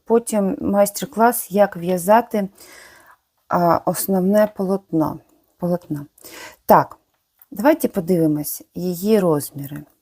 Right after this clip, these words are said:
А, довжина в неї, ну, бли-, близько двадцяти двох сантиметрів,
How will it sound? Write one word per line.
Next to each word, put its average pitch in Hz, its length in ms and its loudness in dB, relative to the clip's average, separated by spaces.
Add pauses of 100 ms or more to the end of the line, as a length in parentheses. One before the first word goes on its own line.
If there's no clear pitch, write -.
(1080)
А, 175 300 -4 (1300)
довжина 208 760 2
в 170 120 -4
неї, 180 380 -4 (160)
ну, 202 160 -6
бли-, 175 320 -8
близько 196 460 0
двадцяти 180 480 -4
двох 165 480 -10 (360)
сантиметрів, 262 960 0